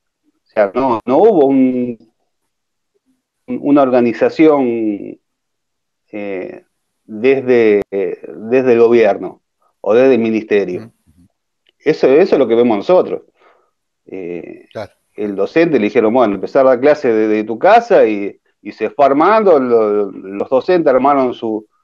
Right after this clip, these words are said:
Speaker 1: su, su pizarrón en su, en su casa en un rinconcito y daba clases ahí.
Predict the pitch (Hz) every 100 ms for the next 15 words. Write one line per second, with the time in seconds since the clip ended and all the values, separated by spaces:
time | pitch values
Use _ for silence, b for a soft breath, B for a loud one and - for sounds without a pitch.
0 | _ _ _ _ _ _ - 107 98 98
1 | 85 - _ - _ 123 123 117 123 131
2 | 165 196 208 180 135 117 113 - 120 120
3 | 113 123 147 147 127 139 139 135 123 131
4 | 131 214 240 220 156 127 127 131 135 135
5 | 131 135 226 320 131